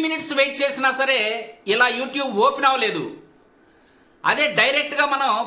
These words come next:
ప్రొజెక్టర్ నుంచి చేస్తే వెంటనే అయింది చూడండి. వేరే ఏ డివైస్ అయినా అవుతుంది, అది మాత్రం అవడం లేదండి.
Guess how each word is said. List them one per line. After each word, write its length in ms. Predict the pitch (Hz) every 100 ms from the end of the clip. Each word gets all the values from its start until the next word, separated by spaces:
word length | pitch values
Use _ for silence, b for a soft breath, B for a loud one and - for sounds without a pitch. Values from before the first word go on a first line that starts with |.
| 226
ప్రొజెక్టర్ 360 | 247 262 262 269
నుంచి 180 | 262 240
చేస్తే 280 | 262 254 269 233 220
వెంటనే 340 | 240 277 277 269
అయింది 240 | 247 240 247
చూడండి. 300 | 247 240 190 214
వేరే 220 | 285 294 247 269
ఏ 20 | 262 247
డివైస్ 320 | 277 294 285
అయినా 160 | 294 285
అవుతుంది, 400 | 277 285 269 247 160 - - - b b b b b _ _ _ 190
అది 120 | 269 285
మాత్రం 260 | 294 302 285
అవడం 220 | 269 269 269
లేదండి. 320 | 262 254 240